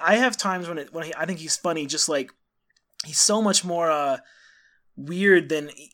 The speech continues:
I even, I ever remember him being. Um, so, like, he has little things like, <laughs> he, um, "The ordinary detective goes to pothouses to arrest thieves. We,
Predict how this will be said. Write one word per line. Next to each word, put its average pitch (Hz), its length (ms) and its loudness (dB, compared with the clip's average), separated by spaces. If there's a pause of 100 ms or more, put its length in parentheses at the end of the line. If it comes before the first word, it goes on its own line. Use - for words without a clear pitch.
(280)
I 165 140 6
even, 185 340 4
I 165 160 2
ever 185 120 2
remember 147 400 -2
him 233 200 -4
being. 254 420 -8 (100)
Um, 143 540 -4 (260)
so, - 160 -8
like, 185 120 2
he 214 160 -2
has 190 240 0
little 220 160 -2
things 156 360 -4
like, 143 300 -4 (640)
<laughs> - 600 -12
he, 170 120 -4
um, 147 600 -2
"The 190 100 -4
ordinary 196 400 4
detective 180 600 -2
goes 170 260 2
to 160 80 -6
pothouses 175 600 -2
to 160 120 -6
arrest 151 340 2
thieves. 135 640 -4 (300)
We, 185 680 0